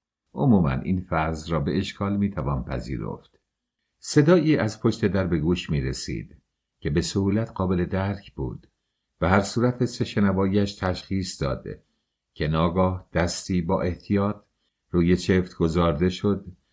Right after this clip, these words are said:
و لباسی با در اتاق تماس پیدا کرد. در داخل اتاق هم یک نفر همان کاری را می‌کرد که او در خارج از آن می‌کرد. یک نفر که پشت در ایستاده بود گوش می‌داد،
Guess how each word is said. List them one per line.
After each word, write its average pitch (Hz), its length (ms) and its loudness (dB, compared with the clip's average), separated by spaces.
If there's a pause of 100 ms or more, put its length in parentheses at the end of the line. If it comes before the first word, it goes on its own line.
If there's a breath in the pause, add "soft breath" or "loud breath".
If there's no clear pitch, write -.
(300)
و 71 40 0
لباسی 101 440 4
با 110 120 2
در 127 480 0
اتاق - 500 -2
تماس 95 640 0
پیدا 62 300 -2
کرد. - 560 -10 (580)
در 98 120 0
داخل 127 340 0
اتاق 104 500 0
هم 80 140 -2
یک 110 240 0
نفر 90 340 -4 (280 soft breath)
همان 131 340 2
کاری 135 460 0
را 117 160 2
می‌کرد 92 640 -2 (280)
که - 120 -8
او 80 120 0
در 90 180 0
خارج 90 420 0
از 87 160 0
آن 107 140 2
می‌کرد. 67 680 -4 (600)
یک 73 220 -4
نفر 87 220 -2
که - 160 -6
پشت 85 300 -2
در 85 180 -2
ایستاده 82 560 -4
بود 101 420 -4 (320)
گوش 98 480 0
می‌داد، 107 600 0